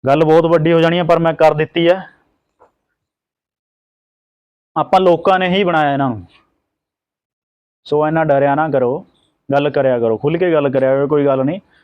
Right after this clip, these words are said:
ਬੋਲਣ ਦਾ ਸਾਰਿਆਂ ਨੂੰ ਹੱਕ ਹੈ, ਬੋਲਿਆ ਕਰੋ। ਆਪਾਂ ਨੌਕਰ ਨਹੀਂ ਹੈਗੇ ਇਹਨਾਂ ਦੇ, ਇਹ ਨੌਕਰ ਨੇ ਆਪਣੇ,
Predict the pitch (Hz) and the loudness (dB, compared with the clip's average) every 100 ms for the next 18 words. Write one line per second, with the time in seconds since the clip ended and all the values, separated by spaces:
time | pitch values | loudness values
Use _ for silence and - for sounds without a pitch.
0 | _ _ 135 151 160 160 151 151 151 165 | _ _ -2 0 0 0 -2 -2 -2 -2
1 | 139 123 117 98 _ _ _ _ _ _ | -4 -4 -6 -6 _ _ _ _ _ _
2 | _ _ _ _ _ _ _ _ _ _ | _ _ _ _ _ _ _ _ _ _
3 | _ _ - 135 151 160 131 110 98 92 | _ _ -4 -2 0 0 0 -4 -8 -16
4 | _ _ _ _ _ _ _ _ _ _ | _ _ _ _ _ _ _ _ _ _
5 | _ _ _ _ _ _ _ _ _ _ | _ _ _ _ _ _ _ _ _ _
6 | - 135 139 175 170 170 175 180 180 175 | -4 -4 0 0 0 0 0 0 -2 -2
7 | 165 160 160 175 175 156 156 165 165 147 | 0 0 0 0 0 -2 -2 -2 -2 -2
8 | 131 117 | -4 -8